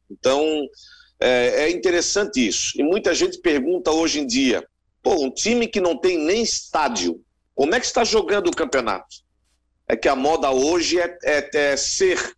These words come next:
e não ter. Ou seja, quem tem estádio, olha o Criciúma, cento e cinquenta mil reais de manutenção mês pra manter a estrutura do C T Antenor Angeloni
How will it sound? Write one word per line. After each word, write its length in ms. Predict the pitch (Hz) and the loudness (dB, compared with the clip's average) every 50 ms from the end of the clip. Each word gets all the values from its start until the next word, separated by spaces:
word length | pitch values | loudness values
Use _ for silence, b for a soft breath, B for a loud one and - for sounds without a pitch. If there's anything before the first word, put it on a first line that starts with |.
| _ _ _ _ _ _ _ - | _ _ _ _ _ _ _ -2
e 120 | 127 127 | 0 0
não 280 | 123 123 160 185 196 185 | 2 2 0 0 0 -2
ter. 300 | - - - 165 147 120 - - - - _ _ _ _ _ _ _ | -4 -2 0 0 0 0 -2 -8 -12 -14 _ _ _ _ _ _ _
Ou 140 | 123 127 123 | 0 0 0
seja, 580 | - - - 143 131 117 98 - 90 80 - - _ _ _ _ _ _ _ | 0 0 2 2 2 2 0 0 -2 -4 -6 -8 _ _ _ _ _ _ _
quem 240 | - 180 196 185 - | 0 2 2 2 0
tem 180 | - 175 170 160 | 0 0 2 2
estádio, 760 | 135 - - - - 151 160 160 143 110 92 92 87 82 - _ _ _ _ _ _ _ _ | 0 -2 -4 -2 -2 0 0 0 0 -2 -4 -4 -4 -6 -6 _ _ _ _ _ _ _ _
olha 220 | - 127 147 156 143 | 0 0 2 2 0
o 20 | |
Criciúma, 680 | - 156 143 127 - - - 156 160 147 123 101 82 - - _ _ _ | 0 0 0 0 0 0 0 2 2 2 0 -2 -6 -6 -12 _ _ _
cento 440 | - - - - - 180 190 185 | -6 -6 -2 0 2 0 0 0
e 20 | - | -2
cinquenta 580 | - - - 143 - - 160 160 135 - 147 | -4 -2 -2 -4 -2 0 0 0 0 0 -2
mil 180 | 131 143 151 147 | 0 0 0 0
reais 360 | 117 127 127 139 151 151 131 | 2 2 2 2 0 0 -2
de 80 | 120 135 | -2 -2
manutenção 800 | 135 135 135 131 120 - 123 117 - - - 147 151 156 - - - _ _ _ _ | -2 -2 -2 -2 -2 -2 -2 -2 0 0 0 0 0 -2 -4 -10 -18 _ _ _ _
mês 800 | - 117 127 143 170 180 165 139 113 - - - - - - - _ _ _ _ _ _ _ _ _ _ | -2 0 0 2 2 2 2 0 -2 -4 -4 -4 -6 -6 -10 -14 _ _ _ _ _ _ _ _ _ _
pra 140 | - 120 127 | -2 -2 0
manter 320 | 127 131 123 120 - 156 | 0 0 -2 0 0 0
a 40 | 151 | 0
estrutura 520 | 143 - - 123 131 123 - 151 151 139 | 0 0 -2 -2 -2 0 0 0 0 0
do 60 | 123 113 | -2 -2
C 220 | - - 135 120 | -2 -2 -2 0
T 160 | 120 147 151 | 0 0 0
Antenor 380 | 143 127 - 135 131 139 139 135 | 0 0 0 0 0 0 0 0
Angeloni 720 | 131 123 123 127 117 120 131 151 165 175 180 180 180 - | 0 0 0 0 0 0 0 0 0 -2 -2 -4 -4 -6